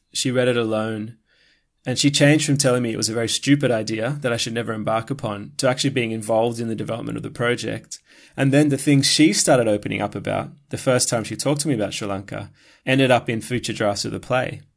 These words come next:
And then, though, you know, essentially what happened in Sri Lanka was that the politics of division brought chaos and trouble into a country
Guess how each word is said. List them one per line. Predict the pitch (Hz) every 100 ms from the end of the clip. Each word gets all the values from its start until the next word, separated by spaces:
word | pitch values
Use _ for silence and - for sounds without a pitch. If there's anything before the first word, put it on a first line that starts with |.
| - - - - _ _ _ _ _ -
And | 127
then, | 123 190 247 156
though, | 101 - 135 143 - _ -
you | 165
know, | 156
essentially | 143 180 208 -
what | 202 147
happened | 175 254 175
in |
Sri | 143 135
Lanka | 117 110 120
was | 113 113 110
that | 120 110 - _
the | 135
politics | 143 139 147 160 151 147
of | 123 -
division | 113 131 147 143 - 123 _ _ _ _
brought | - 135 131
chaos | - - 139 135 98 - - -
and | 117
trouble | - - 160 143 98 - _ _ -
into | 123 - 131
a |
country | 123 135 135 139 117 110